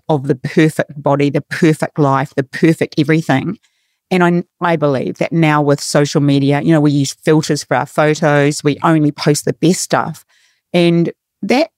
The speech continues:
means that we sort of show a flawless life. And in the past, it was only really for celebrities, but now it's for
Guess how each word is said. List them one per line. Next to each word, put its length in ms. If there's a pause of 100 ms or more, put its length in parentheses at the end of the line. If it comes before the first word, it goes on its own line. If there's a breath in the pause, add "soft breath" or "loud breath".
(260)
means 320
that 160
we 240 (720 soft breath)
sort 200
of 200 (460)
show 420 (120)
a 80
flawless 580
life. 480 (800)
And 200
in 140
the 80
past, 360
it 80
was 140
only 200
really 200
for 120
celebrities, 640 (320)
but 120
now 480
it's 200
for 220